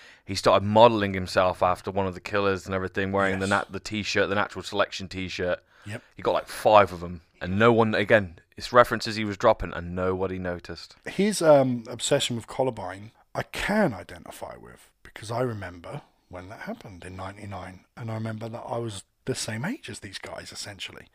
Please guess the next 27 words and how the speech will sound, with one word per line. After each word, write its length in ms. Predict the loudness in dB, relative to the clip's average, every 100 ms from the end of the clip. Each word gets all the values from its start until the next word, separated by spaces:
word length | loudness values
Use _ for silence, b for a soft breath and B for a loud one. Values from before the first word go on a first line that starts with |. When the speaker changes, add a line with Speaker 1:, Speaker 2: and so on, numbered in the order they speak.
| b
Speaker 1:
Yeah. 260 | -6 -6 -8 -6
Speaker 2:
You 120 | -2
know, 280 | -2 -4 -8 b b b b _
and 140 | 0 2
I 80 |
remember 720 | 2 2 0 0 0 2 2 0 _ _ _ _ _
them 220 | -4 -4
being 460 | -2 -2 -2 -6 -12 _ _ -14
Marilyn 460 | -8 -6 -4 4
Manson 340 | 6 6 0 -2
fans, 400 | -2 -4 -8 -14
and 120 | -16 -16
as 180 | -18 -16
was 120 | 6
I. 320 | 8 10 6
I 40 | 0
remember 340 | -4 -4 -2
them 160 | -4 -6
being 180 | -8 -6
bullied 300 | -2 0 -2
at 80 | -6
school, 360 | -4 -2 -2 -4 -14
as 240 | -12 -10 -6
was 160 | 4
I 240 | 6 6 4
in 180 | 0
ninety-nine. 520 | -10 -14 -16 -16 -14